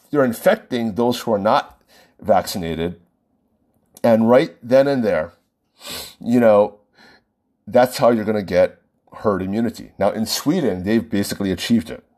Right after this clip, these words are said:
So as of today, they've had zero infections and zero deaths. How do you like that?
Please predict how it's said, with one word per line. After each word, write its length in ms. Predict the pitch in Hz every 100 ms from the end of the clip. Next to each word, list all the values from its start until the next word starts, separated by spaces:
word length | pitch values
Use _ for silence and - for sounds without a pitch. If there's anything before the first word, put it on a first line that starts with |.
| _ _ _ _ _ _ _
So 420 | - 123 113 - -
as 320 | 131 139 -
of 440 | 131 123 117 98
today, 560 | - 135 151 95 92 - _ _ _ _ _ _ -
they've 200 | 110 107
had 300 | 104 95 92
zero 460 | - 110 143 170
infections 680 | 170 - 107 - 113 110 - _
and 200 | 95 98
zero 320 | 92 95 98 90
deaths. 480 | 76 65 - - - _ _ _ _ _ -
How 120 | 104
do 60 | 110
you 80 |
like 180 | 95 90
that? 260 | 92 76